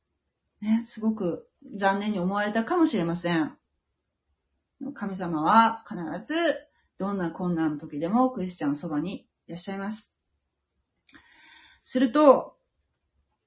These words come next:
もう絶対ね、もうこういう時にまず言う、第一声を発するのはもうペテロですよ。ペテなんですよ、もう。えー、「主よ、あなたでしたか。」そしてね、「私も、あなたみたいに水の上歩きた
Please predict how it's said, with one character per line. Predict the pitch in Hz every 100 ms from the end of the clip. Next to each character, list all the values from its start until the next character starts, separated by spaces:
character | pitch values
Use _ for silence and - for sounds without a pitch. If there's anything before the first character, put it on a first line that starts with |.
| _ _ _ _ _ _ _ _ _
も | 196
う |
絶 | 185 196 -
対 | 294 294
ね、 | 311 330 - - -
も | 208
う |
こ | 240
う | 226
い |
う |
時 | 254 226
に | 185 156
ま | 185
ず | 208 165 - -
言 | 180 185 180
う、 | 180 -
第 | 190 202
一 | 180
声 | - 202
を |
発 | 214 202
す | 226
る | 233
の | 190
は | 156
も | 156
う | 131
ペ | 240
テ | 359
ロ | 285
で | 175
す | 175
よ。 | 120 - _ _ _ _
ペ | -
テ | 220 320
な | 254
ん | 170
で | 143
す | 240
よ、 |
も | 127 90 - _ _ _ _ _ _ _ _ -
う。 |
え | 175 156 147 - -
ー、 |
「主 | - - 381
よ、 | -
あ | 233
な | 320
た | 339
で | 285
し | 277
た | 226
か。」 | 165 - - _ _ _ _ _
そ | -
し |
て | 214
ね、 | 214 214 262 - _ _ _ _ _ _ _
「私 | 175 160 175 320 370
も、 | 359 320 - - _ _ _ _ _ _ _ _ _ _
あ | 254
な | 349
た | 403 339
み |
た | 277 240
い | 233
に | 226 -
水 | 247 277
の | 392
上 | 392 294
歩 | 311
き |
た | -